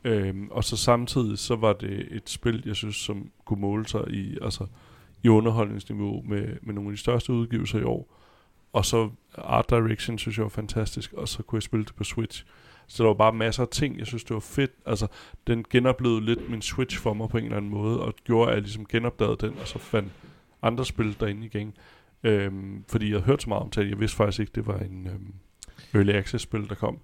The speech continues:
Øhm, så det, det var egentlig årsagen for mig, at jeg synes, det var fedt at se endelig noget, der kom til, til, til Switchen. Og det, det, det lyder måske som et lidt dårligt argument, men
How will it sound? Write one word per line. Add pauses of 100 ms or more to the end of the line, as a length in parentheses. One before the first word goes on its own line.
(480)
Øhm,
så (400)
det,
det
var
egentlig
årsagen
for
mig,
at
jeg
synes,
det
var
fedt
at
se
endelig
noget, (520)
der
kom
til,
til, (140)
til
Switchen. (440)
Og
det,
det,
det
lyder
måske
som
et
lidt
dårligt
argument,
men